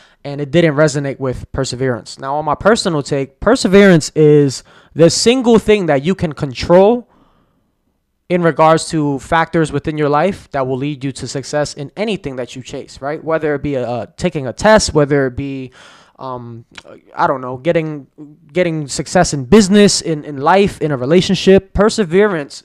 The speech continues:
literally can drive you to success in any passion, in any battle you have. You know what I mean? Um, it's necessary, man. It's necessary. People who don't persevere, they, they quit too early. They give up. They, they,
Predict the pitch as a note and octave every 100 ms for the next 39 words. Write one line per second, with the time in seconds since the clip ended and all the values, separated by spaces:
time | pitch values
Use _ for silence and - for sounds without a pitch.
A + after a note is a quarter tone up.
0 | - D3+ A3 A#3+ A#3+ A3 - D3 C3 D3
1 | E3 E3+ F3+ F3+ - C#3 C#3+ - D#3+ E3
2 | C3+ B2+ D#3+ E3+ E3+ E3 _ _ _ _
3 | - - D3+ D#3 - D#3+ D3 B2+ A#2+ D#3
4 | D3+ D3+ - - - _ _ A#2+ D3 E3+
5 | E3 D3 C#3+ C3+ A#2+ G#2+ B2+ D3 D3+ E3+
6 | F#3 F#3 C3+ C3 D#3 - B3 C#4 D3 D3+
7 | A#2+ A2+ C3 D3 _ - - D#3+ F3 G#3
8 | D#3+ D3 A#2 A2 - C4+ D4+ A3+ A#3+ G3
9 | A3+ G#3+ G3+ E3 F#3 A3 D#3+ D#3+ D#3+ D3
10 | E3+ - A3+ A#3 - - F3+ D3+ E3+ C#3
11 | G2 C3+ C#3 D3 F#3+ - _ - C3+ C3
12 | C#3 C#3+ C#3+